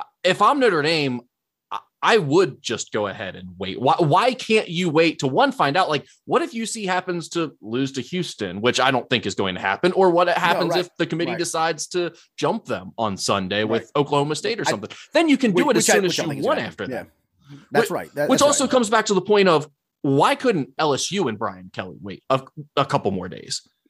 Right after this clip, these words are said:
Speaker 2: 'Cause,
Speaker 1: Like,
Speaker 2: because
Speaker 1: all
Speaker 2: of the
Speaker 1: they had to do
Speaker 2: recruiting
Speaker 1: was
Speaker 2: calendar.
Speaker 1: Sunday.
Speaker 2: No, because of the recruiting calendar. That's all
Speaker 1: But
Speaker 2: it came down to is, is they want Brian Kelly to salvage their recruiting class. That's what it is.
Speaker 1: I, I, I get that to an extent, but it's also,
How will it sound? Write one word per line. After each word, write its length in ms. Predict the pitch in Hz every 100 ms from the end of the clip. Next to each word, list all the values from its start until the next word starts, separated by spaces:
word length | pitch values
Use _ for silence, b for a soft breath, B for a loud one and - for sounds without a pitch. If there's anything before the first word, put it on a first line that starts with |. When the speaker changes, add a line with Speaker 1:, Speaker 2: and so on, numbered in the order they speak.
| b b -
Speaker 2:
'Cause, 120 | 262
Speaker 1:
Like, 80 | 185
Speaker 2:
because 160 | 196
Speaker 1:
all 40 | 220
Speaker 2:
of 40 |
the 40 | 254
Speaker 1:
they 40 |
had 80 | 240
to 40 |
do 120 | 294
Speaker 2:
recruiting 20 | 320
Speaker 1:
was 140 | -
Speaker 2:
calendar. 280 | 208 139 131
Speaker 1:
Sunday. 200 | 208 208
Speaker 2:
No, 100 | 254 - _ - - _ _ -
because 280 | 208 254 240
of 20 |
the 60 | 247
recruiting 320 | - 330 427
calendar. 360 | 170 107 87 -
That's 160 | 170
all 80 | 254
Speaker 1:
But 140 | 277 262
Speaker 2:
it 40 |
came 140 | 262
down 160 | 262 330
to 100 | 240
is, 160 | 151 - B
is 160 | 233 170
they 160 | 262
want 240 | 311 294 180
Brian 260 | 220 277
Kelly 240 | 208 190 226
to 80 |
salvage 460 | 214 - 165 190 185
their 100 | 208
recruiting 400 | 254 - 302 427
class. 320 | 156 113 82
That's 160 | 202 -
what 100 | 294
it 80 | 247
is. 460 | 320 349 349 - _ -
Speaker 1:
I, 100 | -
I, 360 | 240 226 -
I 40 | 220
get 280 | 175 294 294
that 180 | 262
to 120 | 240 226
an 60 |
extent, 480 | 196 - - 254 269
but 120 | 220
it's 100 | 202
also, 600 | - 233 226 226 214 196